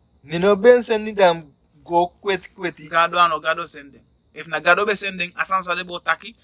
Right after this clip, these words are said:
Speaker 2: abo de in lijn na nga Bijbel, ano bo wake uit van Bijbel. Lideli. Ye chen, brada, nga sa. Ou do ra en de fales. Ye chen. Kort, meeste de tachtig tot negentig prosent de dren sa ye kisi.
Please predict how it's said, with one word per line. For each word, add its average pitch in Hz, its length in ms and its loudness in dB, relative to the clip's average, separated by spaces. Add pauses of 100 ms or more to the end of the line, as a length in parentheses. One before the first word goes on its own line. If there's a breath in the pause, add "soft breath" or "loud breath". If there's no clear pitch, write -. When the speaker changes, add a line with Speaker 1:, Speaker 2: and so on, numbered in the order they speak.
Speaker 2:
abo 151 260 -4
de 156 140 -10
in 160 240 -16
lijn 156 280 -8
na 165 120 -8
nga 156 180 -8
Bijbel, 135 320 -16
ano 139 180 -16
bo 160 160 -18
wake 151 280 -10
uit 139 140 -18
van 127 180 -10
Bijbel. 123 260 -20 (880)
Lideli. 165 680 -4 (1200)
Ye 175 180 0
chen, 190 200 0
brada, 160 260 2
nga 156 140 -10
sa. - 260 -6 (480)
Ou 349 120 -6
do 320 60 8
ra 330 200 8 (160)
en 277 80 -8
de 247 100 0
fales. 160 560 0 (960)
Ye 160 160 -10
chen. 190 240 -8 (640)
Kort, 196 460 6 (220)
meeste 240 600 2
de 240 160 0 (160)
tachtig 285 500 0
tot 269 140 0
negentig 240 560 -8
prosent 214 340 -12
de 196 120 -8
dren 190 200 -10
sa 190 140 -4
ye 170 100 -6
kisi. 185 320 -12